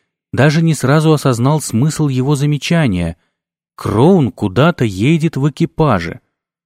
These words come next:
Зачем? Куда? На ум пришли Лизи и Микель. «Бежим!»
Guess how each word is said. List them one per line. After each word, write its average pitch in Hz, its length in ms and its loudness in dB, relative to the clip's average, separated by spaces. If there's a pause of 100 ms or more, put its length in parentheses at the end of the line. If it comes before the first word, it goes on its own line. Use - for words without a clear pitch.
(100)
Зачем? 107 720 -4 (760)
Куда? 113 580 0 (840)
На 101 160 0
ум 190 220 4
пришли 143 460 -2
Лизи 147 440 -2
и 143 180 -4
Микель. 131 440 -2 (840)
«Бежим!» 160 540 4